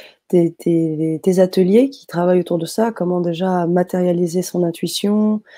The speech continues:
Euh, il y en a deux autres aussi, hein, comment apprendre à utiliser les abacs radiesthésiques et que, également décoder les comptabili-, les compatibilités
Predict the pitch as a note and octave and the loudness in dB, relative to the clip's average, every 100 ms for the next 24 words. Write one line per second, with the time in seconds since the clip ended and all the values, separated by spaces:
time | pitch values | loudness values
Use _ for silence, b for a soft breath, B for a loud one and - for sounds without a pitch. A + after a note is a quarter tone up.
0 | B _ D3+ D#3+ E3 E3 E3 D#3+ D#3+ E3+ | B _ -6 -2 -2 0 0 0 0 2
1 | A#3 A#3 F3 - G3 F#3 G3 - F3 E3 | 2 2 -6 -4 -2 -2 -4 -4 -2 -2
2 | E3 F3+ F3+ D#3+ E3 E3 F3 F#3 E3 D#3+ | -2 -4 -4 -2 -6 -4 -4 -2 -2 -2
3 | D#3+ G3 F#3+ D#3+ D#3 D#3 D#3+ F#3 F3 A3+ | -2 -2 -4 -10 -10 -8 -6 -6 -4 -4
4 | - - B B B B - E3 E3+ E3 | -6 -18 B B B B 0 0 2 0
5 | - E3 D#3+ E3+ F#3+ F#3 F3 F3 E3 F#3+ | 0 0 2 2 2 2 0 0 2 4
6 | G#3 F#3 - D#3+ D#3+ D#3+ D3+ D3+ - E3 | 4 2 -4 -6 -4 -4 -8 -14 -8 -6
7 | E3 D#3 - A3+ A3 - F3+ E3 E3 G#3 | -4 -6 -8 -6 -6 -6 -8 -8 0 0